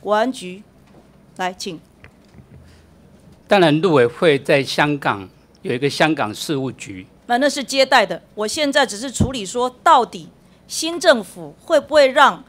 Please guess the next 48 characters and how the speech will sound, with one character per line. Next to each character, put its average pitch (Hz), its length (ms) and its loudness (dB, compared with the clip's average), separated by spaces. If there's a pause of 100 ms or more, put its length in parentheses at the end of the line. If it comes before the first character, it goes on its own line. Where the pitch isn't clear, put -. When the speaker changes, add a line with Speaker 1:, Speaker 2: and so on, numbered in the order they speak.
(340)
Speaker 1:
刚 320 240 2
刚 320 240 2
卸 311 300 0
任 269 320 0
啊 269 80 -2
个 277 140 -4
羞 254 260 -2
羞 277 300 2
的 269 80 2
没 247 160 -2
有， 254 180 0 (200)
没 269 320 0
有， 214 200 4 (140)
还 247 260 0
没 330 120 -2
有 269 120 4
进 285 360 -2
入 277 160 -4
所 202 180 -6
谓 262 100 2
的 226 160 -2
这 269 120 -4
个 233 160 -6
二 302 140 4
十 226 220 -4
天 269 220 -6
的 233 100 -2
申 269 220 -4
请 202 180 -10
期 190 220 -14
限 247 260 -4
啊 156 160 -8 (440)
的 247 100 0
一 262 100 -4
个 240 200 0
马 202 180 2
英 269 100 -4
九 214 160 -4
总 220 200 -4
统， 196 260 -4
到 294 160 2
底 208 140 -8
能 196 280 -6
不 285 140 -4
能 214 240 -8
到 214 320 2 (380)
港 175 220 -2
澳 240 300 2